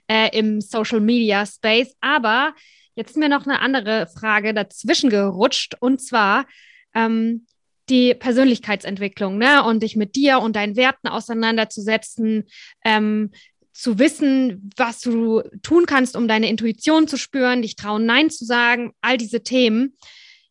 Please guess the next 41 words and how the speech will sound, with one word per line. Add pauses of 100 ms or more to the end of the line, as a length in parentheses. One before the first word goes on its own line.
(280)
Ähm, (380)
ich
glaube,
dass
es
mega
wichtig
ist
für
Selbstständige
und
für
Entrepreneure.
Ich
glaube,
das
ist
ein
ganz,
ganz
wichtiges (480)
Tool,
wenn
wir
anfangen,
ähm,
ein
Unternehmen
zu
gründen
oder
uns
selbstständig
zu
machen,
dass
wir
diese
Arbeit
auch
machen,